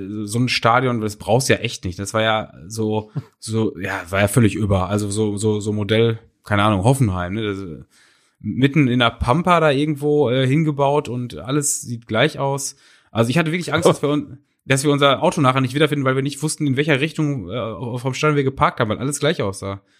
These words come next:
Speaker 1: Also es war
Speaker 2: Trotzdem fand ich's beeindruckend, dass das Stadion, äh, von zweiter-, von der E M zweitausendzwölf ist und wie das schon aussah. Das sah aus wie von der E M vierundachtzig oder so, ne?
Speaker 1: <laughs> Aber auch, dafür war's auch geil, wie, wie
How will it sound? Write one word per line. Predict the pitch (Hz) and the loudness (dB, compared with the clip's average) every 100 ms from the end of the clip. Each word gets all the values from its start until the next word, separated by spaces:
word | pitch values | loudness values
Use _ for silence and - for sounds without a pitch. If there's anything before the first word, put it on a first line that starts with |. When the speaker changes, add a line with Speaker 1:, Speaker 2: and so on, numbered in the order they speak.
| _ _ _ _ _ | _ _ _ _ _
Speaker 1:
Also | - 107 | -10 -8
es | 110 | -8
war | 110 | 0
Speaker 2:
Trotzdem | 131 180 202 | 2 4 2
fand | 190 185 | 2 2
ich's | 170 | 2
beeindruckend, | - 147 160 190 175 196 185 | 2 4 4 2 0 -2 -4
dass | 165 160 | -4 -4
das | 147 | -2
Stadion, | 151 151 170 170 165 165 | 2 4 4 0 -4 -8
äh, | 143 147 | -6 -6
von | 143 151 | -6 -10
zweiter-, | - 156 160 | -4 -4 -4
von | 135 143 | -8 -4
der | 139 127 - | -4 -4 -8
E | 139 | -10
M | 139 170 | -8 -6
zweitausendzwölf | 165 147 139 127 143 170 185 | -6 -6 -6 -4 2 2 0
ist | 190 - _ _ - | -6 -10 _ _ -6
und | 151 | 0
wie | 190 | 2
das | 202 - | 4 4
schon | 143 | 2
aussah. | 117 143 254 - 139 113 - | 2 2 2 0 0 0 -2
Das | 147 - | -4 -2
sah | 151 | 0
aus | 175 190 | 0 0
wie | 196 | -2
von | 202 | 2
der | 185 165 | 4 4
E | 147 | 2
M | 185 185 | -2 -2
vierundachtzig | - 175 156 190 - 214 | 0 2 2 -4 -6 -4
oder | 113 113 | 0 0
so, | 110 | 0
ne? | - 214 202 | 0 2 2
Speaker 1:
<laughs> | 202 - 196 - 185 208 214 - 185 - _ | -2 -2 -6 -6 -8 -6 -6 -6 -10 -14 _
Aber | 160 185 185 | 0 2 4
auch, | 175 262 - - - - - 151 | 4 2 0 -12 -18 -14 -10 0
dafür | 165 240 247 | 2 2 2
war's | 196 208 | 2 2
auch | 202 165 | -2 0
geil, | 180 202 | 2 2
wie, | 175 190 - | -2 -8 -10
wie | 147 175 175 - | -8 -8 -8 -10